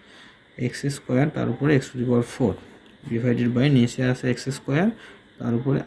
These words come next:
আবার এক্স স্কয়ার। তারপরে হচ্ছে ওয়ান প্লাস x to the power four plus x to the power eight divided by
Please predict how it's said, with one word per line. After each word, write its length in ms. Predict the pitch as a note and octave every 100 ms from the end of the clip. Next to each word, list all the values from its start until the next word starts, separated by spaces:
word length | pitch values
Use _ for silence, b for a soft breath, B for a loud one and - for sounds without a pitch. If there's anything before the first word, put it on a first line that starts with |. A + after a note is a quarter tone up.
| B2+
আবার 160 | A#2 G#2
এক্স 100 | - -
স্কয়ার। 280 | - - - - - b b _ -
তারপরে 240 | A#2 -
হচ্ছে 140 | B2 B2 A#2
ওয়ান 160 | A2+ A#2 A#2
প্লাস 220 | A#2 A2+ A#2
x 20 | A2+ -
to 40 | A#2
the 60 | B2
power 180 | A#2 A#2
four 200 | - A#2+ D#3 -
plus 200 | A2 A2 A2
x 20 | -
to 60 | A#2
the 60 | A#2
power 160 | A#2+ A2+ A#2+
eight 120 | F3 - B B B -
divided 340 | A#2 A2+ A2+
by 80 | A#2